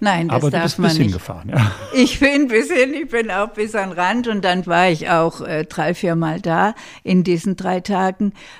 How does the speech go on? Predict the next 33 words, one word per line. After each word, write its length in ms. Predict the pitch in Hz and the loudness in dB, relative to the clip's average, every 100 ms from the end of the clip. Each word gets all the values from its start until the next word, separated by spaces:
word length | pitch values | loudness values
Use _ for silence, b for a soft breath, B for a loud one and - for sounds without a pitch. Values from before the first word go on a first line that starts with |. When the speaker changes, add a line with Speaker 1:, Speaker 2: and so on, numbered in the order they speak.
| B | B
Speaker 1:
weil 720 | - 170 175 165 165 160 151 | -6 -2 2 2 2 0 -4
ich 160 | - - | -6 -6
mir 100 | 156 | -6
es 120 | 147 | -6
erstmal 340 | 160 - 143 | -10 -8 -8
selber 380 | 160 151 160 214 | -6 -6 -2 0
noch 180 | 226 220 | 0 -2
anschauen 460 | - 220 233 226 220 | -6 -4 -2 -2 -2
mo-, 260 | 226 - | -2 -4
wollte. 360 | 220 220 226 226 B B B | -2 -2 -2 -6 B B B
Ich 80 | |
muss 220 | 190 190 190 | -2 -2 0
sagen, 280 | 190 185 | 0 0
ich 260 | 160 170 170 | -4 -6 -4
war 180 | 160 156 | -2 -2
vorher 340 | - 175 226 | -4 -2 -2
schon 260 | 220 247 233 | 0 0 0
mal 220 | 226 226 | -2 -2
in 140 | 226 | -4
Rom, 400 | 226 220 233 226 | -2 0 -2 -2
war 280 | 185 175 208 | 0 0 0
aber 380 | 240 226 - - | -2 -2 -4 -4
eine 500 | 170 165 202 226 185 | -6 -4 -4 -4 -4
oder 200 | 160 151 | -4 -6
bin 380 | 147 190 220 233 | -4 -2 0 -2
eine 500 | - 196 196 202 202 190 | -4 -4 -4 -4 -8 -10
bis 540 | - 233 - 196 - | -20 -18 -10 -10 -8
dahin 480 | - 170 196 208 202 B B B B | -4 -2 0 -2 -4 B B B B
der 240 | 190 185 196 | -2 0 0
Touristinnen, 880 | 226 185 196 190 - 208 196 180 175 | -4 -2 -2 -4 -2 0 0 0 -2
die 160 | 180 | -2
denken, 540 | 175 165 160 - 160 156 | -2 -4 -4 -4 -4 -4
"Nee, 360 | 143 156 156 | -8 -10 -12